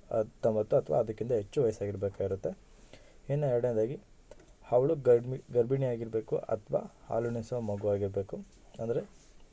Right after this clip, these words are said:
ಒಂದು ಮೂರು ತಿಂಗಳು, ನಾಲ್ಕು ತಿಂಗಳಾಗಿ ಪ್ರೆಗ್ನೆಂಟ್ ಆಗಿರೋವಂಥವ್ರು ಆಗಿರ್ಬೋದು ಅಥವಾ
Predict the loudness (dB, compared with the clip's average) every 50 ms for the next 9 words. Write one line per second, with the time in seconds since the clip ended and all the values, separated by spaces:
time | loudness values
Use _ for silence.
0 | -20 -20 -20 -20 -20 -20 -20 -20 _ -20 -20 -20 -20 -20 -20 -20 -20 -20 -20 -12
1 | -6 -6 -4 -2 0 0 -2 0 -2 -4 -2 0 0 -2 -2 -4 -12 -20 -20 -20
2 | -20 -14 -4 -2 0 2 2 0 0 -2 -2 0 0 0 0 0 -2 -6 -8 -8
3 | -14 -20 -20 -6 -2 -2 0 0 0 -2 0 -2 -2 0 0 -2 -2 -4 -4 -4
4 | -2 -2 0 -2 -2 -4 -8 -10 -6 -4 -4 -4 -4 -6 -8 -10 -12